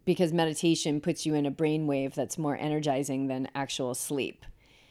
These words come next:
So I've been talking about sleep probably this last couple months on and off, like, that it's, it's not all that it's cracked up to be. And I really ch-,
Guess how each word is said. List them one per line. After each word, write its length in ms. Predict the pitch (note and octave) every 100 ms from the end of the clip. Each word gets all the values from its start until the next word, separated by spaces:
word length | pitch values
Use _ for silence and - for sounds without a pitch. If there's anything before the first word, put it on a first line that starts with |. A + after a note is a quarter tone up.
| _
So 400 | - D3+ C3+ C3
I've 180 | - E3+
been 140 | D#3 D3
talking 300 | D3+ C3 C3+
about 200 | A2 -
sleep 360 | - D3+ -
probably 420 | - B2+ C3 C3+
this 260 | - - -
last 480 | E2 - - - -
couple 180 | D#3+ D3+
months 300 | D3 D3 D3
on 160 | C#3+ C#3
and 160 | C#3
off, 320 | C#3 C#3 -
like, 340 | C#3 C3+ - - _ - - - _ -
that 300 | D3+ C#3+ -
it's, 380 | - D3+ - - -
it's 160 | D3 G#3+
not 180 | A3
all 160 | A3 F#3
that 140 | E3
it's 160 | C#3 -
cracked 320 | - C3 -
up 160 | A2+ -
to 80 | D3+
be. 300 | C#3 B2 -
And 80 | G3+
I 60 |
really 440 | G3 F#3 B3 B3 G#3
ch-, 300 | - G3